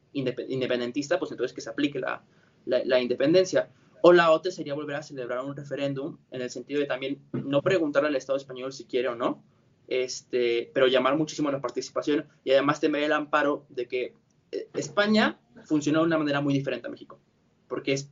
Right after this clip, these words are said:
México no tiene encima una organización como la Unión Europea.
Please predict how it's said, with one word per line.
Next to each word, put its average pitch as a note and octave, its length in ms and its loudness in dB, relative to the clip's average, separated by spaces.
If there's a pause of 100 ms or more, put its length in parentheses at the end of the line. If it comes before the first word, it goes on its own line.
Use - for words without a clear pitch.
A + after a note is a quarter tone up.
(140)
México E3 340 2
no D#3+ 140 4
tiene E3 360 2 (140)
encima F3 680 0 (100)
una D3+ 200 2
organización C#3 540 0
como C#3+ 180 -2
la A#2+ 60 -2
Unión B2+ 160 -6
Europea. A#2 360 -4